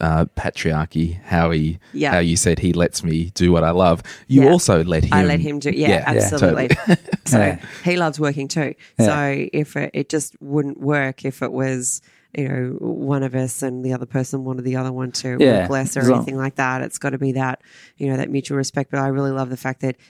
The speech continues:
Speaker 2: he loves the work that he does. I love the work that I do. Like we,
Speaker 3: Mm.
Speaker 2: you've, I, I,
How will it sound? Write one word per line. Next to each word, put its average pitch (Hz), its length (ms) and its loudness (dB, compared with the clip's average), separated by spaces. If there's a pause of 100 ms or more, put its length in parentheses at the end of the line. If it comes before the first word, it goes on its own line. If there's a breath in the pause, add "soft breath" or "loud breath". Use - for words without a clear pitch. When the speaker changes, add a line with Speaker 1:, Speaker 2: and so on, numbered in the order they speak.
(100)
Speaker 2:
he 180 220 -2
loves 147 300 -2
the 139 100 -4
work 131 400 -4
that 135 220 -4 (140)
he 135 200 -4
does. - 500 -8 (340)
I 143 160 2
love 135 240 -2
the 139 100 -4
work 131 220 -4
that 127 120 -4
I 127 160 -2
do. - 160 -8 (100)
Like 135 180 -6
we, 135 260 4
Speaker 3:
Mm. - 100 -18
Speaker 2:
you've, 139 220 -10 (240)
I, 151 80 -10 (140)
I, 131 60 -6